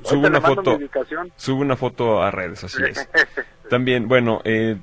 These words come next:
Speaker 2: también saludos por parte de Teresa Santos Coitostado,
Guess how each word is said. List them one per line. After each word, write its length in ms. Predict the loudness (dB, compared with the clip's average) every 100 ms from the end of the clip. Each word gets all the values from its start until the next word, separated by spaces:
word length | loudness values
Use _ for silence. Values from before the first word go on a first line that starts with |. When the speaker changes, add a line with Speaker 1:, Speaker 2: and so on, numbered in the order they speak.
| -4
Speaker 2:
también 300 | -2 0 0
saludos 420 | 0 2 2 0
por 160 | -2 -2
parte 260 | -2 -4 -4
de 200 | -4 -2
Teresa 840 | -2 -2 -2 0 2 2 0 -6
Santos 540 | -6 -6 -6 -8 -8
Coitostado, 800 | -6 -6 -4 -4 0 0 0 -4